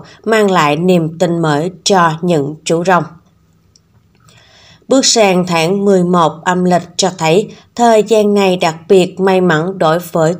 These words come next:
con giáp này. Mọi việc đều trở nên hết sức trôi chảy, mọi tình huống đều được kiểm soát, xử lý nhanh gọn, không một chút vướng bận.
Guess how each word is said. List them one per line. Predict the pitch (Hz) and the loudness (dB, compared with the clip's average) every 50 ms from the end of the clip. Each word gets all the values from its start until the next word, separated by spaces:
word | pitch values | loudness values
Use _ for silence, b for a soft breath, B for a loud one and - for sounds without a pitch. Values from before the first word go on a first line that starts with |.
| - | -2
con | - 202 185 170 156 160 160 | 0 0 0 0 -2 -4 -4
giáp | 208 220 220 214 | -4 -4 -4 -4
này. | 190 185 185 180 175 165 B B B B B B | -2 0 0 0 -2 -4 B B B B B B
Mọi | B 208 190 180 180 180 | B 0 0 0 2 2
việc | - 202 185 180 190 190 | 2 2 2 2 0 0
đều | 208 202 190 185 185 185 | 2 2 4 2 2 0
trở | 185 165 151 170 | 0 -2 0 0
nên | 196 202 196 190 180 175 160 | -2 -2 0 0 0 -2 -4
hết | 180 233 254 247 | -4 -6 -6 -4
sức | - - 277 277 277 - - - | -2 -2 -2 -2 -2 -6 -8 -4
trôi | - 196 180 175 175 | -2 0 0 0 0
chảy, | 196 165 151 147 165 180 B B B B B B B | 0 0 2 0 -2 -4 B B B B B B B
mọi | 214 220 190 170 165 160 165 | 0 0 2 2 0 0 -2
tình | 202 175 170 | -2 -2 -2
huống | 170 175 170 175 185 226 233 - 196 | -2 -2 -2 0 -2 -2 -4 -4 0
đều | 202 202 190 185 | 2 2 4 4
được | 190 185 170 156 160 - - | 4 2 2 2 -2 -4 -2
kiểm | - 175 147 - | 0 0 0 0
soát, | - - 214 233 254 247 B B B B | -2 -2 0 0 0 -2 B B B B
xử | B - 233 202 185 | B -2 0 0 0
lý | 180 180 175 165 170 190 196 196 | 2 2 0 0 0 -2 -4 -2
nhanh | 214 214 196 185 180 | 0 0 0 0 2
gọn, | 196 180 156 139 139 143 B B B B B | 2 2 2 0 -2 -6 B B B B B
không | B - 208 190 175 175 175 | B -2 -2 0 0 -2 -2
một | 180 156 143 139 - | -2 -2 -2 -2 -2
chút | - 254 262 254 - - - | -2 -2 -2 -2 -6 -10 -4
vướng | - 185 165 185 190 | -2 -2 0 0 0
bận. | 214 190 156 143 | 0 0 0 -2